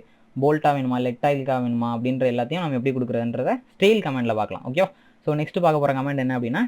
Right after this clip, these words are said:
டெக்ஸ்ட் ஸ்டைல். இதோட ஷார்ட்கட் என்ன அப்படின்னா, எஸ் டி என்டர். So, எஸ் டி என்டர் அப்படின்றது கொடுத்தா டெக்ஸ்ட் ஸ்டைல் கமாண்ட் வந்து ஓப்பன் ஆகும். So, இது வந்து நம்ம எதுக்கு கிரியேட் பண்றோம் அப்படின்னா, நம்ம நார்மலா டி டி என்டர் கொடுத்து நம்ம வந்து டெக்ஸ்ட் டைப் பண்றோம் இல்லையா?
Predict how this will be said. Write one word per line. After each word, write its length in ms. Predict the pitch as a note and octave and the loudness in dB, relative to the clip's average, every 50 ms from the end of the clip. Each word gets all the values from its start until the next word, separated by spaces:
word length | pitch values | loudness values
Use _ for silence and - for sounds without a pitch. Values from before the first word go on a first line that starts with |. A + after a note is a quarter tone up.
| B3+ _ E3+ | 0 _ 0
டெக்ஸ்ட் 280 | D#3+ - - - - F3 - | 0 0 -2 -2 -4 -4 0
ஸ்டைல். 220 | - C3 A#2 G#2 - - _ _ _ _ _ - | 0 0 0 0 -2 -8 _ _ _ _ _ 0
இதோட 240 | D3+ D#3+ F#3 F#3+ F3+ - | 4 6 6 6 6 4
ஷார்ட்கட் 380 | E3+ E3 D#3 F3+ - F3 D#3+ D3 | 4 2 0 2 2 0 0 0
என்ன 160 | C#3 C#3 C#3+ C#3 | 0 -2 -2 -2
அப்படின்னா, 260 | B2 A2+ A2 B2+ F#3 C4+ B3+ - _ _ _ _ _ | -2 -2 -2 0 -2 -2 -4 -6 _ _ _ _ _
எஸ் 280 | C3+ C#3+ D3+ - - - _ | 0 0 0 0 -4 -10 _
டி 100 | - G#3 A#3+ B3 G3 C3+ | 2 4 4 4 4 2
என்டர். 260 | A#2+ G#2+ - G#2+ - - _ _ _ _ _ _ _ _ _ _ _ _ _ _ _ - - _ _ _ _ _ - | 0 -2 -4 -6 -6 -6 _ _ _ _ _ _ _ _ _ _ _ _ _ _ _ -20 -20 _ _ _ _ _ 0
So, 80 | - E3+ E3+ D#3+ E3+ | 2 2 4 6 4
எஸ் 120 | E3+ - - - | 4 2 2 4
டி 80 | B3 A#3 | 4 6
என்டர் 300 | G3 E3 D#3 D3 D#3+ D#3 D3+ | 6 4 4 2 2 2 4
அப்படின்றது 320 | C3 C#3 D3 D3 D#3+ D3+ C#3+ | 2 2 0 0 0 0 0
கொடுத்தா 240 | C#3+ C3+ - E3 A3+ B3+ B3+ - | -2 2 4 4 4 4 2 0
டெக்ஸ்ட் 240 | E3 D#3+ - - F3+ D#3+ | -2 -2 0 -4 -4 -2
ஸ்டைல் 200 | F3 D#3+ D3+ C#3 C#3 | 0 0 0 -2 -2
கமாண்ட் 260 | C3+ C#3 C#3+ C#3+ C3 | -2 -2 -2 -2 -2
வந்து 160 | C3+ C#3 C#3 C3 | 0 2 2 2
ஓப்பன் 200 | B2+ C3+ B2 A#2+ A2+ | 2 2 0 -2 0
ஆகும். 260 | A2+ B2+ F3 A#3+ C4+ - - _ _ _ _ _ _ | 0 2 2 2 2 0 -6 _ _ _ _ _ _
So, 80 | - F3 F3+ F#3 | 0 0 2 4
இது 80 | G3 | 4
வந்து 180 | G3 G3 A3+ A#3+ | 4 4 4 2
நம்ம 120 | A#3 F#3 D#3 D#3 | 2 2 2 2
எதுக்கு 200 | - A#3+ G#3+ A3+ F3 - | 2 2 2 2 0 2
கிரியேட் 260 | D3+ D#3+ E3+ E3+ - | 2 2 2 2 0
பண்றோம் 260 | D#3 D3 C#3 C#3+ C#3+ C#3+ | -2 -2 0 0 0 0
அப்படின்னா, 280 | B2+ A#2 A2 G#2+ A#2+ E3+ A3+ A#3+ - _ _ _ _ - | 0 0 -2 -2 -2 -2 -4 -6 -8 _ _ _ _ -6
நம்ம 140 | D3 D3+ D3 | -4 -4 -2
நார்மலா 400 | D3+ D#3+ F#3+ G#3 G3 G3+ G#3+ A3 G#3 | 2 2 4 4 4 2 0 0 0
டி 100 | F3 G3+ G#3+ F#3+ | 0 -2 -2 0
டி 80 | G3+ F#3+ | 0 -2
என்டர் 200 | F3+ E3+ D#3 D#3 D3 | -2 0 -2 -2 -2
கொடுத்து 200 | D3+ D#3 D#3 D#3+ D#3+ | -2 -2 -2 -4 -4
நம்ம 140 | D#3 D3 C#3+ | -4 -4 -4
வந்து 140 | C#3 D3+ D3 D3 | -6 -4 -4 -6
டெக்ஸ்ட் 200 | C#3 - - E3 D3+ | -6 -6 -8 -4 -2
டைப் 260 | D3+ D3 D3 D3+ D3+ | -2 -2 -2 -2 -2
பண்றோம் 240 | D3 C#3 C#3 C3+ B2+ | -2 0 0 0 2
இல்லையா? 220 | B2+ C3 C3+ B2+ | 2 2 2 0